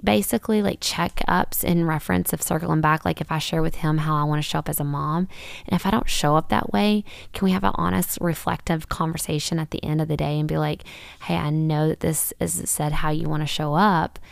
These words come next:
I'm just trying to hold you accountable. Like, this is what I saw on a bird's eye view," or, like, "This is how I think the kids interpreted it," or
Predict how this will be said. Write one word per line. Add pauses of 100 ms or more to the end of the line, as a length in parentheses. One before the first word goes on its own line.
(260)
I'm
just
trying
to
hold
you
accountable.
Like,
this
is
what
I
saw
on
a
bird's
eye
view,"
or,
like, (360)
"This
is
how
I
think
the
kids
interpreted
it,"
or